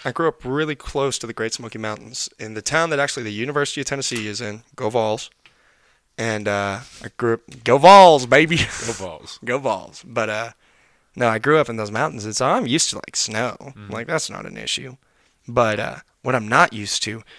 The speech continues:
Speaker 1: is when I'm in the middle of work having the fucking <laughs> blizzard come out of nowhere with all the wind and shit, sleet
Speaker 2: Mm,
Speaker 1: hitting my
Speaker 2: yeah.
Speaker 1: car. I had to refill my coolant today <laughs> 'cause I had leaked all my coolant and antifreeze out.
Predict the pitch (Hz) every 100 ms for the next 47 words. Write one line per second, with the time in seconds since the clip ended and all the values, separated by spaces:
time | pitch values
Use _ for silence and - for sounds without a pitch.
0 | - - - 123 131 107 101 104 143 127
1 | 107 113 113 120 - - _ _ _ _
2 | - 123 110 - _ _ _ - - -
3 | - - - 175 135 135 143 - - -
4 | 226 - - 294 349 - - 196 180 170
5 | 135 139 165 160 139 139 156 135 113 139
6 | 165 156 143 160 151 135 135 160 160 147
7 | 147 135 135 139 139 135 - - - 123
8 | 143 117 107 135 143 139 120 107 - 127
9 | 135 - 127 139 - - 147 165 185 151
10 | 131 143 139 147 139 123 - 139 143 113
11 | 120 123 139 147 143 139 147